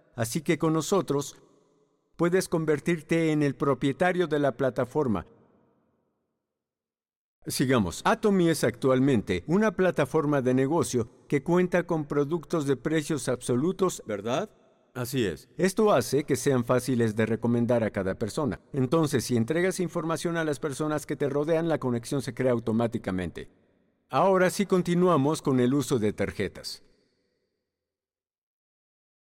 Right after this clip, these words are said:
Speaker 1: Si seguimos con su uso para ajustar la tasa de ventas, entonces nos volveremos completamente iguales que otras empresas de mercadeo que ya existen actualmente.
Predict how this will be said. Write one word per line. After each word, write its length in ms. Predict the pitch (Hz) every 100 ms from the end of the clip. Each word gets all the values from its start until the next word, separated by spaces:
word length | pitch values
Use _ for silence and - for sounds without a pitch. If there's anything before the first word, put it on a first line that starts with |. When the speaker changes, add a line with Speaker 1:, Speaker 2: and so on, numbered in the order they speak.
| _ _ -
Speaker 1:
Si 200 | - 147
seguimos 500 | 175 190 214 214 -
con 140 | 180
su 180 | 175 175
uso 300 | 180 170 -
para 220 | 127 120
ajustar 440 | 113 120 - 151
la 140 | 143 117
tasa 320 | 127 120 120
de 120 | 123
ventas, 520 | 131 165 127 135 147 -
entonces 640 | 156 175 202 165 185 165
nos 260 | 151 127
volveremos 640 | 120 123 123 139 143 139 131
completamente 920 | - 147 143 190 202 180 165 165 151
iguales 480 | 131 160 151 151 143
que 180 | 143 139
otras 380 | 139 135 123 123
empresas 520 | 120 131 127 131 104
de 100 | 107
mercadeo 640 | 104 101 131 151 147 147 - - _ _
que 160 | - 151
ya 200 | 156 165
existen 520 | 151 - 143 123 123
actualmente. 720 | 104 - 101 92 85 73 69